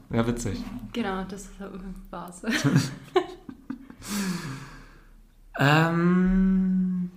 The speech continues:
Speaker 1: meine Frage. Ja, und zwar, weil wir ja auch viel hier über so Themen sprechen, Selbstreflexion und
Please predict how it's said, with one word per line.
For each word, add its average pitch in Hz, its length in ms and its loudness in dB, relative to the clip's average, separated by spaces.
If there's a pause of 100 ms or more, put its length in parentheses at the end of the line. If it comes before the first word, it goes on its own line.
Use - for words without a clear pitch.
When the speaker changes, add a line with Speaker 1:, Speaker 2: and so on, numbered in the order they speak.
(400)
Speaker 1:
meine 147 300 8
Frage. 113 680 0 (1400)
Ja, 135 180 0 (100)
und 120 140 4
zwar, 127 420 2 (160)
weil 120 140 0
wir 123 80 2
ja 120 120 4
auch 117 100 -2
viel 135 220 -2
hier 117 180 2
über 110 180 -2
so 113 120 -4
Themen 117 440 -6
sprechen, 107 420 -6
Selbstreflexion 110 1160 -4
und 104 420 -6